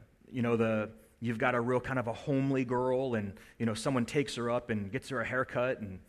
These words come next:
you know, she takes a bath, and, you know, she's prom queen. Um, right? It's kind of this comeuppance, right? Everybody loves that. What?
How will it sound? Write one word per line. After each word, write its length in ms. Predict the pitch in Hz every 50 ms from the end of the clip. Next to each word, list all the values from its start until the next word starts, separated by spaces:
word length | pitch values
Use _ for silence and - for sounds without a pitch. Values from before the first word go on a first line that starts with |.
| - - - - -
you 100 | 117 110
know, 220 | 107 104 104 104 107 - - 110 - - - - - - _ - - - _ _ _
she 140 | - - 143
takes 240 | - 151 147 147 -
a 40 | 110
bath, 480 | 107 123 131 135 135 139 147 143 -
and, 180 | 117 107 104 101 - - - -
you 100 | - 131
know, 140 | 117 117 127
she's 160 | 123 - 120
prom 320 | - - 156 143 151 165 156
queen. 320 | - 127 113 104 104 104 - - - - - - - - - - - -
Um, 600 | 131 131 127 123 117 110 110 110 113 113 - - - - - - _ _ _ _ _ _ _ - - - - -
right? 240 | - 131 135 143 147
It's 140 | 151 143 -
kind 220 | - - 170 151
of 40 | 147
this 140 | 135 131 -
comeuppance, 640 | - - - 156 131 131 156 190 - 135 110 113 -
right? 160 | 127 123 139
Everybody 300 | 139 147 135 147 143 143
loves 420 | 135 131 131 127 139 175 165 135
that. 320 | 104 107 98 98 - - - - -
What? 220 | 113 107 104 -